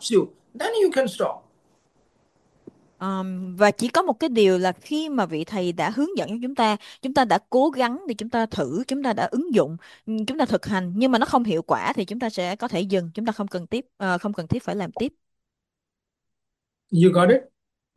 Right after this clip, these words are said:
Speaker 2: Dạ, chúng ta nắm điều này không ạ?
Speaker 1: Okay, that's what you have to do, okay?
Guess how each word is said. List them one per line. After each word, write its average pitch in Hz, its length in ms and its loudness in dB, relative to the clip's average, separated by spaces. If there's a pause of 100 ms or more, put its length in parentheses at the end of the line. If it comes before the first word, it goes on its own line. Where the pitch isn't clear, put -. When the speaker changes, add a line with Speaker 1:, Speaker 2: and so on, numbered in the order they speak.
Speaker 2:
Dạ, 233 200 4
chúng 240 120 -4
ta 240 100 0
nắm 226 260 0
điều 240 140 2
này 180 140 -2
không 214 180 -2
ạ? 170 120 -2 (1200)
Speaker 1:
Okay, 196 280 2
that's 196 380 2
what 175 240 2
you 165 60 4
have 147 200 -2
to 139 100 -12
do, 139 80 -8
okay? 185 440 -2